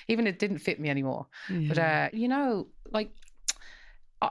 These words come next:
Speaker 1: I, I use this analogy. Like, I learned in psychology that, you know, there's this thing called attachment where we're actually born,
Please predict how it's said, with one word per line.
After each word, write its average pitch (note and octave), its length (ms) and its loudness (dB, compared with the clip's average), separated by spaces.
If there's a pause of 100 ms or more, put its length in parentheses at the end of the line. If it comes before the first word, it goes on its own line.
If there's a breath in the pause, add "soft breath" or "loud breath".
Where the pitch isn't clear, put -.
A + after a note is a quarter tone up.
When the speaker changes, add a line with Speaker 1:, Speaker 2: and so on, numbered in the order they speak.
(120)
Speaker 1:
I, - 160 0
I A3 80 6
use B3+ 320 2
this G#3+ 160 2
analogy. F3 420 2
Like, F3 160 0
I G3 80 2
learned A3 400 2
in F3+ 80 -2
psychology D#3+ 640 -2
that, D3 340 -4 (360)
you F3 160 -2
know, C#3 460 0
there's E3 180 -2
this E3+ 140 -6
thing D3 200 -2
called D3 200 -6
attachment C#3 760 -4 (120)
where D3 460 0 (300 loud breath)
we're G3+ 80 0
actually A3 220 -2
born, E3 680 0